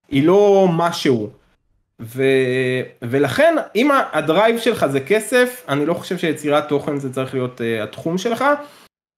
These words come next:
אני כן חושב שאם אתה עושה את זה מספיק טוב,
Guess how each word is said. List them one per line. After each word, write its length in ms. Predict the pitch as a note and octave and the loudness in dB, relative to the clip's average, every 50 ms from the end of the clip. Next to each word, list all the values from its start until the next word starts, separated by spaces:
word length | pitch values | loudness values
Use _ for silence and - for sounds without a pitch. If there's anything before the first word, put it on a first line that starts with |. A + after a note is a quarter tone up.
| _ _ - C3 | _ _ -4 -2
אני 160 | B2+ C#3 D3 | 0 0 0
כן 200 | C3 - D#4+ F#4 F#4 - | 2 4 4 4 4 4
חושב 400 | C#4+ B3 - - B3+ C4+ C4+ B3 | 2 2 2 2 2 2 2 2
שאם 280 | - A3 F#3 G#3 A#3 | 2 4 4 4 4
אתה 520 | A#3 A#3 A#3 A3 G#3 G3 F#3+ F#3+ F#3 F#3 F3+ - | 2 2 2 2 4 4 4 4 2 2 0 -2
עושה 400 | D3+ C#3+ C#3 - - G#3+ A3 A#3 | -2 -4 -4 -2 0 2 4 4
את 60 | A3 | 4
זה 100 | G3+ F#3 | 2 2
מספיק 460 | D#3 D3+ C#3 - - - G#3+ G3 - - | 0 0 -2 -6 -8 -8 -8 -8 -8 -2
טוב, 380 | - G#3 A3 A3 G3 D#3+ B2+ A#2 | 2 4 4 4 4 2 0 -4